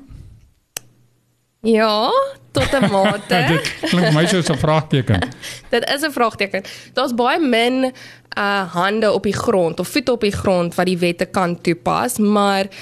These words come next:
Speaker 1: die mense wat in die, ehm,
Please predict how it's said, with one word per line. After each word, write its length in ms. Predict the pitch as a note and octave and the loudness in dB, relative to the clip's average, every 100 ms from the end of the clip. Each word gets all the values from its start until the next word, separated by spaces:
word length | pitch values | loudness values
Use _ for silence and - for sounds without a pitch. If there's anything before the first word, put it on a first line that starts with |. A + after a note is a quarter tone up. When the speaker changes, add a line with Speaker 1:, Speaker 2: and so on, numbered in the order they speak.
| - - | -18 -4
Speaker 1:
die 100 | A3 | 0
mense 420 | G#3 G3+ A3 A#3+ | 2 2 0 0
wat 260 | G3+ G3 - | 0 -2 -2
in 400 | G#3 G3+ G3+ G3+ | -2 2 2 0
die, 480 | G3+ G3 F#3+ F#3 F3+ F3+ | 0 0 2 0 -2 -4
ehm, 600 | E3+ E3+ E3 E3 - F#3+ | -4 -4 -4 -6 -8 -12